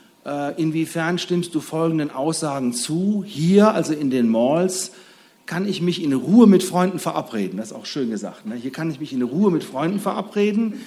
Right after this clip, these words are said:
Mir gefällt, dass ich hier ohne Erwachsene unterwegs sein kann. Ja? Ich fühle mich hier willkommen und erwünscht.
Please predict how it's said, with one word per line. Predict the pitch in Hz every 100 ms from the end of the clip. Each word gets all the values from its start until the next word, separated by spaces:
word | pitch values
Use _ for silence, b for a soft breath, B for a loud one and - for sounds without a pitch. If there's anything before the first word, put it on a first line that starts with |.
| B B B B
Mir | 160 196
gefällt, | 190 - 185 196 220 214
dass | 190
ich | 202 -
hier | 185 170 208
ohne | 233 240
Erwachsene | 240 170 175 - - 165
unterwegs | 151 139 127 135 139
sein | - 170 175
kann. | 190 196 233 233 - _ _ -
Ja? | 117 156 190 B B B B B B
Ich | - 180
fühle | - 214 226
mich | 214 196 -
hier | 190 156
willkommen | 156 160 196 196 190
und | 170 -
erwünscht. | 127 117 135 196 233 - -